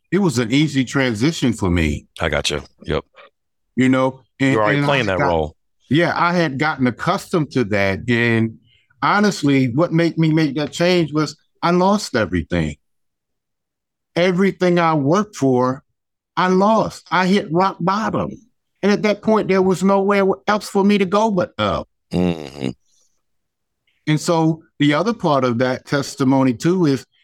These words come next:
Speaker 1: you know, most people go to a rehab for thirty days, six days, six months, and so forth.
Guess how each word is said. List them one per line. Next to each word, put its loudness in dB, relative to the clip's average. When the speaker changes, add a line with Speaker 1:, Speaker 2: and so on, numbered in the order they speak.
Speaker 1:
you 0
know, 2
most 2
people -2
go 0
to 0
a -2
rehab 0
for -2
thirty 0
days, 0
six -8
days, 0
six -6
months, -2
and -4
so -2
forth. -2